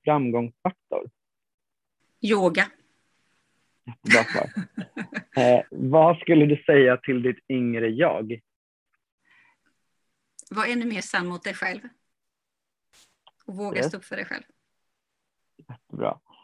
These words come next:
Speaker 1: Och varför ska man bli ledare?
Speaker 2: För att det är fantastiskt kul att jobba med och utveckla och se människor växa. För tillsammans kan vi göra så mycket mer.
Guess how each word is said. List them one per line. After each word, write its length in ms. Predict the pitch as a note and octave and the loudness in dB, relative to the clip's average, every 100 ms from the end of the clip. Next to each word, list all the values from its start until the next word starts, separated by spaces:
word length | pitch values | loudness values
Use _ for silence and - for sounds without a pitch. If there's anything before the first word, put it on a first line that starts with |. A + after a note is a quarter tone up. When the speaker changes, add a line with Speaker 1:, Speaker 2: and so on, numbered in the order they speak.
| - - | -12 -4
Speaker 1:
Och 140 | B2+ - | -2 -2
varför 640 | A#2 C3+ C#3 C3 - B2 | 2 4 6 4 2 2
ska 220 | - B2 | 2 -2
man 180 | B2 A2+ | 0 0
bli 200 | A2+ G#2+ | 0 0
ledare? 440 | A2 G#2 G2+ D2+ - _ _ _ _ _ _ _ _ - | 0 0 -2 -4 -10 _ _ _ _ _ _ _ _ -2
Speaker 2:
För 60 | |
att 160 | A3+ A3 | 0 0
det 60 | G#3 | -6
är 40 | |
fantastiskt 960 | - - G#3 - - A#3+ - G#3 - | -12 -12 -12 -12 -16 -16 -16 -18 -16
kul 380 | - A#3+ D#3+ G3 - _ G#3 | -12 -10 -10 -14 -20 _ -4
att 240 | G3+ - - | -4 -8 -12
jobba 440 | F#3 A3 G#3 F#3+ | -8 -8 -6 -6
med 380 | G3 F3 D#3+ D#3+ | -4 -4 -4 -6
och 200 | - F#3 | -10 -8
utveckla 640 | G3 G#3+ - F3 - F#3 - | -10 -10 -8 -8 -8 -10 -10
och 100 | F3 | -10
se 180 | - F#3 | -8 -6
människor 460 | F#3 F#3 E3 E3 E3 | -6 -8 -10 -10 -10
växa. 400 | F3 - - F3 | -12 -12 -12 -10
För 60 | F3+ | -12
tillsammans 460 | F#3+ F#3+ F#3 F#3 | -8 -6 -6 -8
kan 160 | - G3 | -8 -8
vi 60 | |
göra 140 | F3+ E3+ | -8 -8
så 260 | - G3 | -10 -8
mycket 260 | G3 - - | -6 -6 -10
mer. 160 | - | -12